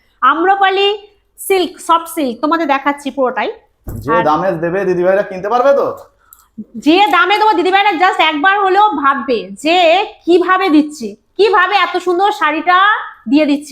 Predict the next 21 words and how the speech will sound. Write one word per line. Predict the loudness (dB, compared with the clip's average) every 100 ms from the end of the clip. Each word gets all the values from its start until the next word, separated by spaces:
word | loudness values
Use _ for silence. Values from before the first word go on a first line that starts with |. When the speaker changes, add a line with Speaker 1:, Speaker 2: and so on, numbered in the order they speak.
| -2
Speaker 1:
আমাদের | 0 -2
হাতে। | -4 -8 -20 _ _ 0
অবশ্যই। | 2 2 0 0 0 -6 -2
তো | 0 2
চলো | 2 4 2 2 2
এটা | 2 2
আমি | 4 2 2
ডিটেইলসলি | 0 -2 -2 -4 -2
শাড়িটা | -2 0 0 0 -6 _ 0
দেখিয়ে | 0 0 -2
দিই। | -4 -14 _ -2
চলো | 0 0
আজকের | -2 0 0 0
আমি | 0
আমার | 0 0
পছন্দের | -2 0 0
কালারটাই | 0 0 -2 -2
খুলি, | -4 -6 -10 _ -4
ঠিক | -2
আছে, | -2 -4 -6 _ _ _
ময়ূরকণ্ঠী | -4 -2 0 0 0 -2 -2